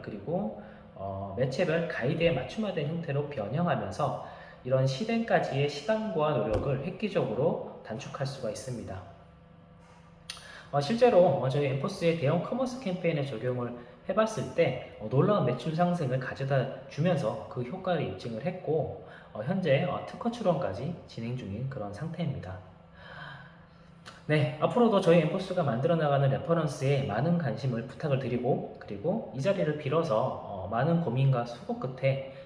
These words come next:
이 피디 메이커를 만들어준, 어, 엠포스의 구글 기획팀 그리고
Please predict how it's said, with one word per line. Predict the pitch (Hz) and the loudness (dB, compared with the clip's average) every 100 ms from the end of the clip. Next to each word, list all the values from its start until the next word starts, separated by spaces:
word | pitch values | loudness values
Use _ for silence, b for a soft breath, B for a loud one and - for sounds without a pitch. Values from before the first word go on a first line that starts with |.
| - | -10
이 | 117 | -10
피디 | - 214 196 | -8 -4 0
메이커를 | 156 135 131 135 | 2 2 0 0
만들어준, | 101 98 113 107 - 220 269 - - - - | 0 -4 -6 -6 -4 -4 -4 -14 -20 -20 -10
어, | 101 | -6
엠포스의 | 110 147 143 135 135 135 | -2 -4 -2 2 2 2
구글 | 131 143 | 0 0
기획팀 | 139 117 - 107 98 - | 0 -2 -4 -10 -10 -14
그리고 | - 110 127 156 | -10 -6 -2 -2